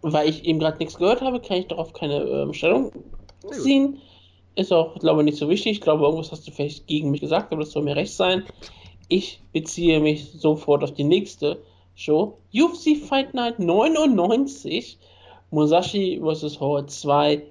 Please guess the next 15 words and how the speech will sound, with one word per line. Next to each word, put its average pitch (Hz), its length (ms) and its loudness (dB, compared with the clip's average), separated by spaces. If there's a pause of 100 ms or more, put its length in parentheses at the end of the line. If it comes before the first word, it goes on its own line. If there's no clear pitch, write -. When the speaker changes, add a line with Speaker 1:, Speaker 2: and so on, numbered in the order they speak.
(200)
Speaker 1:
Belfast, 160 720 0
Nordirland. 143 840 0 (760)
John 160 340 2
Gooden 151 300 2
und 147 220 0
Dan 143 140 2
Hardy 143 260 0
ankommentieren. 143 840 -2 (180)
Joe 160 160 4
Martinez 147 540 0
als 143 180 -8
Ring-Announcer. 147 720 0 (300)
Eigentlich 185 440 -4
alles 156 200 -2
perfekt. 139 540 -6